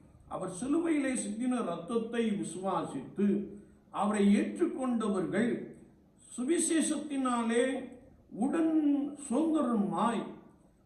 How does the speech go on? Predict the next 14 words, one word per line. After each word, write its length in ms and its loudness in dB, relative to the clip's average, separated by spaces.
ஒரே 500 0
சரீரத்திற்குள்ளானவர்களுமாய் 2000 0
கிறிஸ்துவுக்குள் 720 -2
அவர் 520 0
பண்ணின 720 2
வாக்குத்தத்தத்துக்கு 1300 -2
உடன் 380 0
சுதந்திரவாளிகளுமாய் 1400 0
இருக்கிறார்கள் 920 2
என்பது 600 -2
ரகசியம் 880 -2
என்று 180 -8
வேதம் 400 -4
சொல்லுகிறது. 560 -10